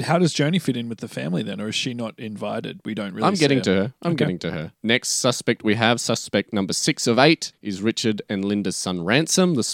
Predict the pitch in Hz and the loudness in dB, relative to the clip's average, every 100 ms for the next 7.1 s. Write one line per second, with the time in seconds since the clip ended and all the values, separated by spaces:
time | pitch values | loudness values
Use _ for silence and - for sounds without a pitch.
0 | - 127 127 110 113 - - 117 95 127 | 4 6 6 4 2 -2 0 -2 0 4
1 | 131 131 131 127 117 104 104 - 101 104 | 4 6 4 4 2 2 2 0 -2 0
2 | 113 117 107 92 117 110 104 107 95 101 | 0 0 -2 0 2 2 0 -2 -2 -2
3 | 92 92 98 98 98 92 92 131 208 208 | -2 0 0 0 0 0 2 6 6 4
4 | 233 _ _ 131 110 117 - 127 131 135 | 0 _ _ -6 -4 -4 -2 2 4 6
5 | 185 - 180 - 110 98 98 - 175 170 | 4 4 2 0 -6 -6 -10 0 2 2
6 | 220 180 - - 95 71 - - 98 92 | 2 2 0 -4 -2 -2 -4 -6 -6 -6